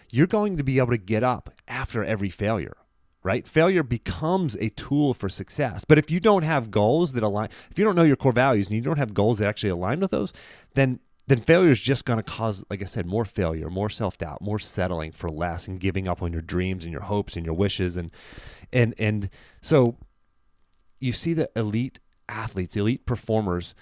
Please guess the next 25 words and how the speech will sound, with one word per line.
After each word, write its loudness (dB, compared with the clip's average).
they 2
know 2
what's -2
important -4
to -6
them, -10
and -6
they 2
have 0
goals 2
that 0
align -2
with, -4
with -2
those -2
values, -6
not 0
goals 4
that -2
align -2
with -2
somebody 2
else's 2
values 4
or 2